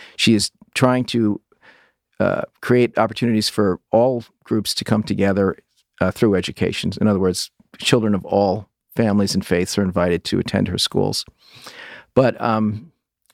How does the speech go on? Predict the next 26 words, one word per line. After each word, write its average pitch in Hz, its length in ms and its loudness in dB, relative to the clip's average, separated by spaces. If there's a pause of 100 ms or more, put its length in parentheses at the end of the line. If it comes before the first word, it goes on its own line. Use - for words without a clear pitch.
(240)
I 123 80 4
was 113 180 0
really 139 360 2
struck 156 480 0
by 113 340 -4 (200)
how 113 280 2
joyful 123 800 0
she - 240 -2
approached 113 440 -2
this - 200 -4
work, 131 420 0 (720)
how 117 200 2
optimistic 113 800 -2 (340)
she - 220 0
was, 131 380 2
despite, 110 480 -2 (640)
you 110 80 0
know, 92 100 -2 (240)
<laughs> - 100 0
many, 170 140 4 (180)
many 135 200 2
reasons 120 540 0
to 107 100 2
not 110 240 2
be 113 120 2
optimistic. 110 680 -2